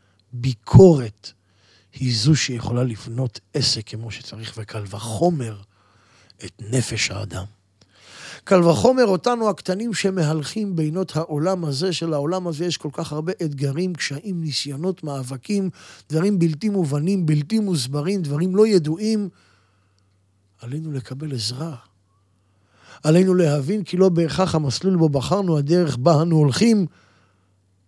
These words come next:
זוהי הדרך הנכונה. ומי זה אשר יעמוד ויכה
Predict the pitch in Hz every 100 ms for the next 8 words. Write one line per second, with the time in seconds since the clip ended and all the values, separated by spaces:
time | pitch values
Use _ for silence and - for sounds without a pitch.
0 | _ _ _ _ - - 139 139 123 120
1 | 131 131 110 123 120 123 135 165 127 _
2 | _ _ _ _ _ _ _ _ - 156
3 | 147 165 226 226 165 185 190 147 - 170
4 | 160 147 139 143 151 170 123 143 131 -
5 | -